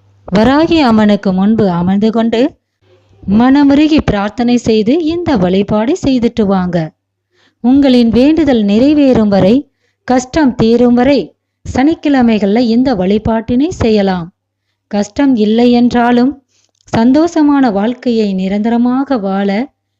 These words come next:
கெட்டது நம்மை அண்டாமல் இருக்க,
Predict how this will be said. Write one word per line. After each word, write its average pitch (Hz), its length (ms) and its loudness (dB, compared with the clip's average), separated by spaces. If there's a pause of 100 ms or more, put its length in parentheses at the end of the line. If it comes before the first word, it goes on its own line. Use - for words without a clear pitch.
கெட்டது 294 600 -2
நம்மை 214 380 0
அண்டாமல் 214 640 -2
இருக்க, 233 580 -4